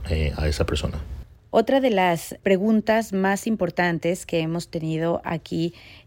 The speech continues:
Speaker 2: es para las personas que son dueñas de casa y que tienen que ver con el alquilarle algo a alguien que no tiene un estatus migratorio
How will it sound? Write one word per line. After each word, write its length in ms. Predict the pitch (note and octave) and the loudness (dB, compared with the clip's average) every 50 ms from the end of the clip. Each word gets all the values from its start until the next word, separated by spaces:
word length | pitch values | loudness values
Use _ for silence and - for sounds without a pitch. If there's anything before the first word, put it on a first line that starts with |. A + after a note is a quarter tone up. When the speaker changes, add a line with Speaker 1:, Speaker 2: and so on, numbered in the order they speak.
| - - - - | -20 -20 0 4
Speaker 2:
es 300 | - G3 F#3+ - - - - - - - - - | 6 6 6 4 0 -10 -14 -20 -20 -20 -2 4
para 200 | - G#3 F#3+ F3+ | 6 8 8 8
las 180 | F3 E3+ D#3+ - | 6 4 2 0
personas 580 | - F#3+ F3 - - G3+ G3 G#3 A#3 A#3 - | -4 -6 -4 0 0 2 2 2 2 0 -2
que 120 | - - F3+ | -2 -4 -2
son 320 | - - F#3+ G3 G#3+ - - - - - | 2 2 4 4 2 -2 -6 -14 -12 -8
dueñas 560 | F#3+ F3 F3 G#3 G#3+ A3 A3+ A3+ B3 B3 A3 | -2 2 4 4 6 6 6 4 4 2 0
de 120 | G3 F#3 - | -2 -4 -4
casa 640 | - - G3+ G#3 G#3+ G#3 - - G#3+ A#3 A#3+ - - - | 0 2 4 4 4 2 0 0 0 0 0 -2 -2 -2
y 120 | G#3 F3+ | -2 -2
que 140 | - F#3+ F#3 | 0 0 2
tienen 260 | - G#3+ G#3+ A#3 A#3+ | 2 4 4 4 2
que 160 | - - F#3 | 2 2 2
ver 280 | F3 F#3+ G3+ A#3+ C4 - - - - - - - - - | 4 4 4 2 0 -2 -8 -14 -18 -20 -20 -20 -6 2
con 260 | - G3 F#3+ F#3 F#3 | 6 6 6 8 6
el 320 | F3 E3+ E3+ E3 - - - - - - - - - - - - - | 6 6 4 4 2 0 -4 -10 -20 -20 -20 -20 -20 -20 -8 0 2
alquilarle 760 | F#3+ F#3+ F#3 E3+ - G3 F3+ F3 F#3 G3 G#3+ A3+ A3+ A3 A3 | 4 4 4 4 2 2 4 6 6 6 6 6 4 4 4
algo 520 | A3 G#3 G3+ G#3 G#3 G3 G#3+ A3 A3 - - - | 4 4 4 2 2 2 4 4 2 2 2 2
a 280 | - E3 D#3+ D#3+ D#3+ | 2 4 4 4 4
alguien 360 | F3 F#3 F#3+ F3+ F#3 F#3 F#3+ | 4 2 2 2 2 2 2
que 140 | F#3 - F3 | 2 0 0
no 120 | E3+ F3 E3+ | -2 -2 -2
tiene 240 | - F#3 F3+ F3 F3 | -2 -2 0 0 0
un 160 | F3+ F3 E3+ | 0 0 0
estatus 640 | E3 D#3+ - - E3+ E3+ E3+ - F#3+ F#3+ F3 - - | -2 -2 0 2 2 2 2 0 -2 -2 -2 0 0
migratorio 720 | E3 D#3 D3+ D3 D3 - E3+ E3+ E3+ E3 F3+ F3 F3 F3+ | 0 0 0 0 0 2 4 4 4 4 4 2 2 0